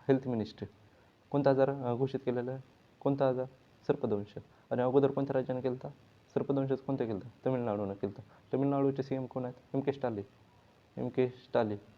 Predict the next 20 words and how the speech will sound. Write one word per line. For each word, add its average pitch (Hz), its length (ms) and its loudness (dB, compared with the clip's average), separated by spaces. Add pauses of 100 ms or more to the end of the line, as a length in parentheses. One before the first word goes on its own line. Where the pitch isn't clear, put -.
(140)
बरोबर 139 320 2
आहे. 95 140 -8 (680)
तमिळनाडूचे 127 760 2
सीएम 135 240 -4 (100)
एम 135 80 -2
के 131 140 -2
स्टालिन. 107 300 -6 (500)
आणि 123 140 0
हेल्थ 123 260 0
मिनिस्ट्री, 123 400 -4
हेल्थ 131 360 -4
मिनिस्ट्री 127 360 -2
जे 123 100 2
पी 123 120 -6
नड्डा, 120 240 -6
सर्पदंश 123 580 -2
काय 123 160 -4
केलेलं 120 280 -2
आहे? 120 160 -4
तर 123 60 -2